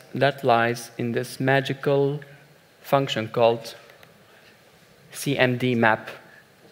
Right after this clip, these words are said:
C M D map is very important because when we, when we look at the next counter command, the thing that we, the, the second,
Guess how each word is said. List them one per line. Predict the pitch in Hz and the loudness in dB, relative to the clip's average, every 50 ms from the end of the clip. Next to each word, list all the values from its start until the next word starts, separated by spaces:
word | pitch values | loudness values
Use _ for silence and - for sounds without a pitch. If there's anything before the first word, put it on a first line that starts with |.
| - - | -20 -8
C | - - 151 | 2 4 4
M | 147 | 4
D | 156 170 | 6 6
map | 175 170 156 156 156 | 6 6 6 4 2
is | 135 | 0
very | 127 139 135 131 135 127 | 4 4 6 6 6 4
important | 123 117 - 113 113 - - - - - - - - - - - - - - _ - | 2 4 4 4 4 4 0 -4 -8 -12 -18 -20 -20 -20 -20 -20 -20 -20 -16 _ -2
because | 135 131 - 143 139 135 131 - - - - | 0 4 8 8 8 8 6 0 -8 -6 0
when | 139 147 147 147 139 | 2 2 2 4 2
we, | 139 143 135 139 - | 0 0 -2 -4 -6
when | - 143 143 151 | -2 0 2 2
we | 147 147 143 | 2 2 0
look | 139 147 175 175 - | 2 2 2 6 8
at | 151 139 131 - - - - - 131 | 6 6 6 4 -2 -12 -14 -8 2
the | 127 135 131 127 | 4 6 6 6
next | 131 135 147 147 - - - - | 6 4 2 0 -2 -6 -4 0
counter | 156 151 160 170 - 110 | 2 2 2 2 0 -4
command, | - - 110 107 107 110 127 156 156 - - - - - | -4 -2 -2 0 0 0 0 -2 -6 -10 -14 -18 2 4
the | 131 120 | 4 4
thing | - 151 143 139 131 120 | 6 4 4 4 4 4
that | 127 123 120 - | 4 2 2 0
we, | - 127 | -4 -6
the, | - - - 123 | -4 2 2 2
the | 123 - - 123 127 127 | 2 2 -4 -6 -4 0
second, | - 147 139 - - 139 131 127 120 - - | 2 2 2 2 0 -2 -2 -2 -4 -6 -2